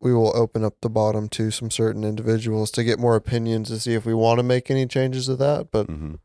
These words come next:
Speaker 1: as of writing it today, I don't think we need to make any changes.
Speaker 2: Yeah, I mean, you want me to call up Nico, see if he's got some availability over the next weekend or
Speaker 1: He,
Speaker 2: two?
Speaker 1: he's gone this weekend. He's gonna be at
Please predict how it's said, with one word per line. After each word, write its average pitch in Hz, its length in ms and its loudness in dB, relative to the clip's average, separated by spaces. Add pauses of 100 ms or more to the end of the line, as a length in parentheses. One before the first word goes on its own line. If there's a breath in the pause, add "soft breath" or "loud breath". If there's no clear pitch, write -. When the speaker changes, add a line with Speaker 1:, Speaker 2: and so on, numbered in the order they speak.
(220)
Speaker 1:
as 131 180 4
of 120 100 2
writing 113 280 4
it 110 120 -2
today, 117 380 0
I 113 40 -2
don't 117 260 -6
think 110 320 -8 (1000)
we 120 80 -8
need 113 160 -2
to 120 60 -6
make 110 280 -6
any 113 160 -6
changes. 113 600 -8 (440)
Speaker 2:
Yeah, 69 120 -2
I 64 40 -2
mean, 64 180 -8
you 78 160 -2
want 69 120 -2
me 64 100 -10
to 64 300 -8 (100)
call 69 220 -4
up 65 140 -6
Nico, 71 460 -8
see 69 180 -10
if 67 60 -10
he's 67 100 -12
got 71 160 -6
some 73 140 -12
availability 76 720 -12 (220)
over 80 120 -12
the 80 60 -14
next 78 180 -16
weekend 80 300 -8
or 80 80 -6
Speaker 1:
He, 143 120 2
Speaker 2:
two? 80 80 -4
Speaker 1:
he's 131 220 -2
gone 117 280 2
this 113 180 -2
weekend. 113 380 -2
He's 113 160 -4
gonna 117 160 -2
be 113 160 -2
at 110 140 -4